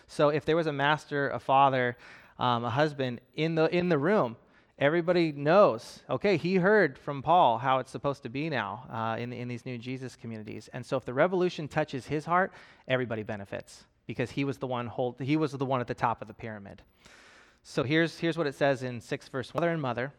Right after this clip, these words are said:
which is the first commandment with a promise, "So that it may go well with you and you may enjoy long life on the earth." Fathers,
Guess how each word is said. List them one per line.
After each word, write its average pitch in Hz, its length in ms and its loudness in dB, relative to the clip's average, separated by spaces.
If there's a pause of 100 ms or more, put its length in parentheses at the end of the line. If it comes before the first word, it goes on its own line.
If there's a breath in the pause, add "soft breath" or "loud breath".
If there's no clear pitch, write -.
(120)
which 139 160 -8
is 117 80 -14
the 123 80 -10
first - 280 -4
commandment 147 380 -4
with 135 120 -6
a 131 40 -4
promise, 135 640 -4 (280 soft breath)
"So 180 360 0
that 151 340 6
it 135 140 -6
may 143 140 -2
go 139 120 0
well 156 260 6
with 175 240 -2
you 131 140 0
and 127 100 -4
you 139 80 -6
may 139 200 -4
enjoy 127 340 -4
long 143 340 2
life 165 300 2
on 131 140 -4
the 127 100 -8
earth." 113 240 -6 (840 soft breath)
Fathers, 160 720 6